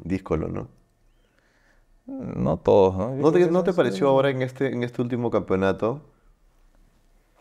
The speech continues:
Speaker 1: Lo siento, pudo ser el vi-, el Tri, ¿no? Pero ¿no te pareció <laughs> algo, no te pareció algo complicado que un par de semanas antes de la final se metan una juergota en el cumpleaños de Eloy Zambrano? Es un poco complicado, ¿no?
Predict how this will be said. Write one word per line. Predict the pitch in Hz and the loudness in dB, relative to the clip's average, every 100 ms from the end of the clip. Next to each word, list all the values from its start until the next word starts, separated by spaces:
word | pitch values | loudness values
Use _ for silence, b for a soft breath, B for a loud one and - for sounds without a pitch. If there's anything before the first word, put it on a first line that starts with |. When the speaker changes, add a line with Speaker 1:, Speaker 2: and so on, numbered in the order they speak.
| - | -4
Speaker 1:
Lo | 90 | -2
siento, | - 101 92 92 | 2 0 2 -2
pudo | - 95 | 0 -2
ser | 92 95 | 0 0
el | 90 | 0
vi-, | 92 87 | -2 0
el | 95 85 82 | -2 -2 -4
Tri, | 92 90 80 | -2 -2 -2
¿no? | 90 123 b b b b - | -6 -8 b b b b 2
Pero | 110 104 101 98 - | 6 8 6 6 2
¿no | 113 127 | 0 2
te | 151 | 4
pareció | 143 120 - 151 151 | 4 2 2 6 6
<laughs> | |
algo, | 131 123 131 | 6 2 2
no | 147 | 4
te | 151 | 4
pareció | 143 123 135 | 2 2 4
algo | 139 135 | 4 4
complicado | 127 104 104 117 113 120 | 0 0 2 6 8 6
que | 117 101 - b b b _ 107 | 2 0 -4 b b b _ -6
un | 104 | 4
par | 113 113 | 6 6
de | |
semanas | 110 107 107 107 | 4 0 0 0
antes | 104 104 | 0 2
de | 107 | 2
la | 98 | 2
final | 95 90 92 95 92 98 | 0 -2 0 2 0 -4
se | - | -4
metan | 90 95 95 95 | -2 0 0 0
una | 95 98 | 0 -2
juergota | 92 87 87 87 - - _ _ _ _ _ _ _ | 0 0 0 0 -2 -6 _ _ _ _ _ _ _
en | - | -8
el | 85 | -6
cumpleaños | 92 90 95 98 98 | -4 0 0 2 0
de | |
Eloy | 92 87 87 | 0 0 0
Zambrano? | 92 85 90 110 104 | -2 -2 -2 -4 -6
Es | - | -8
un | 101 | -4
poco | 95 90 | -4 -4
complicado, | 87 82 85 - - | -6 -6 -6 -6 -8
¿no? | - | -10